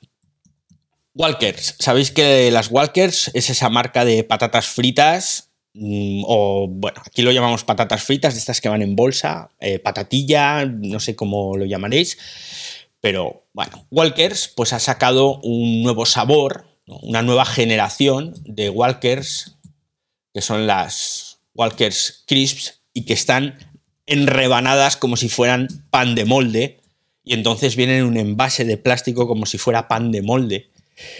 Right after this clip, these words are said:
Y aquí os voy a pinchar ahora también el tweet para que veáis que es bastante original, ¿no? Y cómo se curra esta gente las bromas para el April Fool's Day.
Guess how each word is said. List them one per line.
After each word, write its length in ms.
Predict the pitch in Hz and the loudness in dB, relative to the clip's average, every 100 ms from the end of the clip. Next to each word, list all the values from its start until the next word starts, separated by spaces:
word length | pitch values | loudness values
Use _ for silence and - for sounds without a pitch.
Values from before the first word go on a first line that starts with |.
| - - | -20 -10
Y 120 | - | -4
aquí 220 | 104 - 117 | -2 0 -2
os 120 | 113 | 0
voy 140 | 120 | 0
a 100 | 113 | 0
pinchar 400 | 107 104 - 117 | -2 -6 -2 0
ahora 240 | 107 107 101 | 0 0 -2
también 640 | 92 92 101 104 107 110 _ _ _ _ _ _ _ | -6 -4 -2 0 -2 -6 _ _ _ _ _ _ _
el 260 | 104 92 - | -6 -6 -2
tweet 340 | 123 110 110 - - - | 0 0 -2 -16 -18 -4
para 260 | 98 92 | -2 -2
que 120 | - 92 | -4 -4
veáis 600 | 92 95 98 98 - - | -2 -2 -2 -2 -6 -8
que 260 | - 98 | -4 -2
es 120 | 98 | -2
bastante 800 | 107 98 - 101 95 104 107 - _ _ _ _ | -4 -4 -2 -2 -2 -2 -4 -6 _ _ _ _
original, 880 | - 117 110 - 101 107 110 98 98 _ | 0 0 0 -2 -2 0 -2 -2 -10 _
¿no? 260 | 92 101 - | -10 -10 -8
Y 80 | 131 | -8
cómo 320 | - 113 127 | -2 0 2
se 320 | - 120 - | 2 0 -4
curra 300 | - 120 135 | -2 0 2
esta 200 | 135 - | -2 -4
gente 400 | 101 104 110 139 | -4 -2 -2 0
las 240 | 123 95 95 | 2 2 -2
bromas 380 | 98 110 139 - | -4 -2 -2 0
para 240 | 107 95 | 0 0
el 100 | 90 | -2
April 300 | 110 117 131 | -4 -2 -2
Fool's 360 | - 110 104 92 | 0 -2 -2 -2
Day. 260 | 90 113 | -4 -4